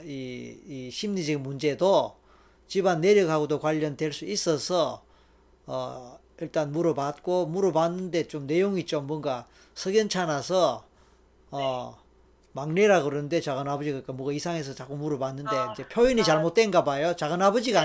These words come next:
Speaker 1: 아니고 작은 큰 아버지 또는 둘째 큰
Speaker 2: 아.
Speaker 1: 아버지 이게 맞죠? 잉?
Speaker 2: 아, 네네.
Speaker 1: 어, 이게 이제 교류가 잘 없다 보면은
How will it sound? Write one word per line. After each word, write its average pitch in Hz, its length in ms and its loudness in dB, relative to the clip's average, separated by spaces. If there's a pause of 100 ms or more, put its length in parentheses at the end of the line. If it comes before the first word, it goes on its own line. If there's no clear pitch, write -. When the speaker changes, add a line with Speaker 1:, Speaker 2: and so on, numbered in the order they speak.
Speaker 1:
아니고 160 280 0 (460)
작은 214 460 4
큰 196 180 2
아버지 139 460 2
또는 202 260 0
둘째 240 360 0
큰 - 160 2
Speaker 2:
아. 220 120 6
Speaker 1:
아버지 226 340 2
이게 262 140 0
맞죠? 165 400 0
잉? 175 160 -6
Speaker 2:
아, 226 640 0
네네. 208 460 -16
Speaker 1:
어, 139 320 -6
이게 151 180 -4
이제 131 220 -6
교류가 202 360 6
잘 165 180 6
없다 214 300 4
보면은 180 500 0